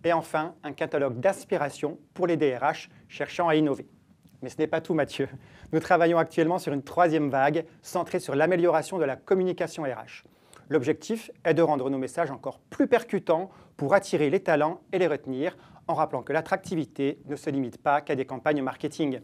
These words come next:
Elle se fonde sur nos réalisations, notre capacité à innover et à offre-, et à offrir un environnement de travail où chacun peut s'épanouir.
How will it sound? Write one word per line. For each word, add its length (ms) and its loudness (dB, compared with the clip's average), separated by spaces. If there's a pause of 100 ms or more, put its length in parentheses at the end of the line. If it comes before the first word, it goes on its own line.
(640)
Elle 120 2
se 140 -2
fonde 240 -6
sur 160 -14
nos 160 -4
réalisations, 800 0 (220)
notre 200 -14
capacité 840 -2
à 100 4
innover 560 0
et 100 0
à 80 2
offre-, 360 -4
et 100 0
à 80 4
offrir 480 -4
un 140 -2
environnement 380 -4
de 40 -8
travail 480 -2 (360)
où 60 -10
chacun 340 -2
peut 120 -6
s'épanouir. 720 -6